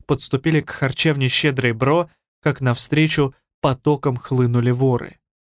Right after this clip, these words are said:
Всё как полагается: озверевшие лица, разодранные на груди рубахи,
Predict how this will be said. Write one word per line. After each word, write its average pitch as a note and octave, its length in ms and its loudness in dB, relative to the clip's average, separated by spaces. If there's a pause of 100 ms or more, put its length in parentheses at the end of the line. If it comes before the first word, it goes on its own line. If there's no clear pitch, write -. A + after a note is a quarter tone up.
(120)
Всё - 180 0
как E3 220 -4
полагается: D3 680 0 (340)
озверевшие B2 680 2
лица, D3 500 0 (240)
разодранные C#3+ 720 2
на B2+ 140 0
груди B2+ 300 2
рубахи, C3 640 0